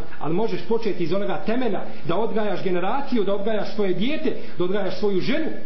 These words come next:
da svoje majke dobročinstvo činiš, da svome ocu dobro i tako dalje. I kad se izgrade ti zdravi odnosi, onda mi možemo prelaziti u drugu fazu, jer mi imamo zdrave temelje. A kuda ćeš ići bez zdravih temelja? Kako god kuću da napraviš na zdravim temeljima, ta kuća nema vrijednosti.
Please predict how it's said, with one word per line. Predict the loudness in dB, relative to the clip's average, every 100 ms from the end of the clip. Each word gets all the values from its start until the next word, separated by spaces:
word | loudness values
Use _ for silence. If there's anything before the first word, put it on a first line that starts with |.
| 0 0
da | 0
svoje | 2 2
majke | 0 0 0 0 0
dobročinstvo | 0 0 0 0 0 0
činiš, | 0 0 0 0
da | 0
svome | 0 0
ocu | 0 0
dobro | 0 0 0 0
i | 0 0
tako | 0 0 0
dalje. | 2 0 0 0 0
I | 0
kad | 0 0
se | 0
izgrade | 0 0 2
ti | 2
zdravi | 2 0 0
odnosi, | 0 0 0 0 0 0
onda | 0 2
mi | 2
možemo | 2 2 0
prelaziti | 2 0 0 2
u |
drugu | 2 2 2
fazu, | 2 0 0 0 0
jer | 0
mi | 0
imamo | 0 0
zdrave | 0 0 0
temelje. | 0 0 0 0 0
A | 0
kuda | 0 0
ćeš | 0 0
ići | 0
bez | 0
zdravih | 0 0 0
temelja? | 0 0 0 0 0 0 0
Kako | 0 0
god | 0 0 2
kuću | 2 2
da | 0
napraviš | 0 0 0 0 0
na | 0
zdravim | 0 0 0 0
temeljima, | 0 0 0 0 0 0 0
ta | 0 0
kuća | 0 2
nema | 2 2
vrijednosti. | 2 2 2 0